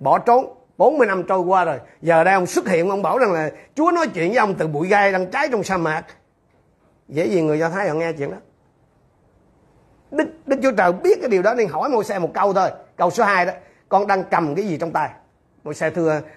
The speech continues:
"Một cây gậy." Chúng ta đang nói về cây gậy của người chăn cừu. Mỗi người chăn cừu thì đều có một cây.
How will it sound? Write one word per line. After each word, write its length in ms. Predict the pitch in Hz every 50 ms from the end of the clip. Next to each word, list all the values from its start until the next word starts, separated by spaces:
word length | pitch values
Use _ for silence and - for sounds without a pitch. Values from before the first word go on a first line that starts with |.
| - _
"Một 120 | - 131 110
cây 100 | 156 147
gậy." 240 | 127 113 90 78 - - _ _ - _ _ _ _ _ _ _ _ _ _ _ _ _ _ _ _ _ _ _ _ _ _ _ _ _ -
Chúng 120 | 196 190
ta 80 | 196 185
đang 140 | 180 180 190
nói 120 | 226 254
về 100 | 247 190
cây 140 | - 202 190
gậy 220 | 165 147 127 123 143
của 80 | 175
người 140 | 220 208 160
chăn 180 | - 185 185 151
cừu. 220 | - 147 90 90 - _ _ _ _ _ _ _ _ _ -
Mỗi 220 | 143 170 226 285
người 120 | 277 202
chăn 180 | 170 214 202 190
cừu 200 | 175 180 170 160
thì 100 | 143 156
đều 160 | 156 156 147
có 140 | 127 190 214
một 120 | 196 151 -
cây. 200 | 175 170 165